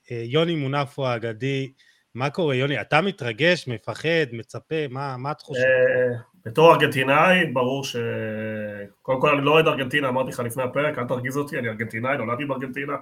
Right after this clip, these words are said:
Speaker 2: כל הזהות שלי וההגדרה העצמית שלי היא נבחרת ארגנטינה, אבל באנו לדבר על ברזיל. אה, אם אני מפחד, כן, אני, ארג-, המונדיאל זה סבל, סבל מתמשך. אני אוהב, אתה יודע, הייתי בכל המונדיאלים, אני טס, אני בנבחרת.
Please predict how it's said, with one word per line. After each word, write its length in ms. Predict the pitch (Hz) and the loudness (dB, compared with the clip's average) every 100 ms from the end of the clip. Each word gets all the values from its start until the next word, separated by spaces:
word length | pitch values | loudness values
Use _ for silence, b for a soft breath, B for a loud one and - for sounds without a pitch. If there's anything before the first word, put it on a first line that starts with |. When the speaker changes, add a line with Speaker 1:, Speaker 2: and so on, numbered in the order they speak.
| b b b _ | b b b _
Speaker 2:
כל 200 | 143 175 | 4 6
הזהות 380 | 160 156 175 185 | 8 6 4 4
שלי 260 | 180 165 | 2 2
וההגדרה 500 | 147 143 139 151 175 | 2 2 4 8 8
העצמית 300 | 151 156 175 | 8 4 -2
שלי 380 | 180 147 131 117 135 | -2 -4 -4 -6 -8
היא 260 | 131 127 | -6 -6
נבחרת 280 | 127 143 139 | -6 -6 -4
ארגנטינה, 540 | 127 123 123 143 165 170 b b b b b | -4 -4 -4 -2 0 -2 b b b b b
אבל 200 | 117 117 | -6 -2
באנו 200 | 127 170 | 4 4
לדבר 280 | 165 151 156 | 4 4 4
על 100 | 151 | 4
ברזיל. 520 | 131 127 143 170 175 | 2 0 4 2 4
אה, 1000 | 127 123 123 120 120 120 120 120 120 117 117 | 2 4 2 0 0 -2 -2 -2 -4 -6 -6
אם 80 | 151 | 0
אני 100 | 170 | 2
מפחד, 440 | 160 156 160 190 208 202 | 2 -2 0 0 0 2
כן, 240 | 190 135 | 0 0
אני, 200 | 123 127 131 131 135 135 135 | -4 -8 -8 -6 -6 -4 -4
ארג-, 280 | 135 160 - b b b - | -4 -4 -6 b b b -8
המונדיאל 380 | 139 151 208 196 | -4 4 4 4
זה 60 | |
סבל, 400 | 185 202 175 120 | 0 0 0 -2
סבל 320 | - 151 151 | -6 -4 -4
מתמשך. 500 | 143 139 127 - 143 117 | -6 -6 -6 -2 -2 -2
אני 120 | 120 | -4
אוהב, 180 | 131 151 156 | 0 -2 -4
אתה 80 | 135 | -4
יודע, 120 | 151 | 0
הייתי 180 | 139 147 | 0 -2
בכל 240 | 139 151 | -6 -6
המונדיאלים, 540 | 147 123 127 147 139 113 | -6 -6 -2 -2 -4 -10
אני 100 | 117 | -8
טס, 320 | 143 147 - | -2 -2 -4
אני 140 | 110 113 | -12 -12
בנבחרת. 560 | 120 117 151 156 123 | -12 -6 -2 -2 -4